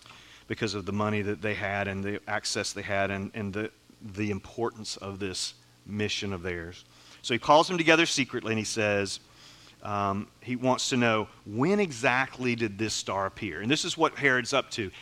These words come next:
He's doing the math. He's counting backwards to figure out, "When was this child born?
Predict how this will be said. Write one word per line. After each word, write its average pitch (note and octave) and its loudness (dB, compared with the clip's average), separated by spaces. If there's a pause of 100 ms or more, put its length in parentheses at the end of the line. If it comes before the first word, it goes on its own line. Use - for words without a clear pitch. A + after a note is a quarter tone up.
(160)
He's C3 -2
doing C#3+ 6
the C#3 4
math. G#2 0 (1200)
He's - -16
counting C3 4
backwards A#2+ 4
to - -8
figure A#2+ 2
out, G#2+ 4
"When C3 2
was D3+ 0
this D3+ 0
child C3 6
born? G#2 0